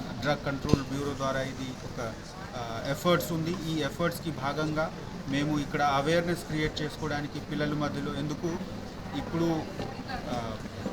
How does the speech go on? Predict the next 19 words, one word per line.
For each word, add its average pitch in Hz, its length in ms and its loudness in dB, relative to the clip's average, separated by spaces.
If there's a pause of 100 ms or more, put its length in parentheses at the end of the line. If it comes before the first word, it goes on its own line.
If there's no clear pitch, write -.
(100)
నార్కోటిక్స్ 165 680 2
కన్జంప్షన్‌కి 170 880 0 (300)
మెయిన్ 185 280 4 (100)
టార్గెట్ 160 480 6 (460)
యూత్, 175 240 6 (920)
యువజనులకి 170 1160 4
వాళ్ళు 151 380 4
డైవర్ట్ 151 440 6
చేయడానికి 160 400 4
ట్రై 151 280 4
చేస్తున్నారు. 160 640 0 (240)
అది 170 260 0
మనము 156 400 4
ఆపుకోవడానికి, 160 760 2
వాళ్ళకి 151 420 0
ముందే 151 300 2
చెప్పుకోవడానికి, 160 840 0
వాళ్ళకి 151 520 0 (500)
నశ 151 240 6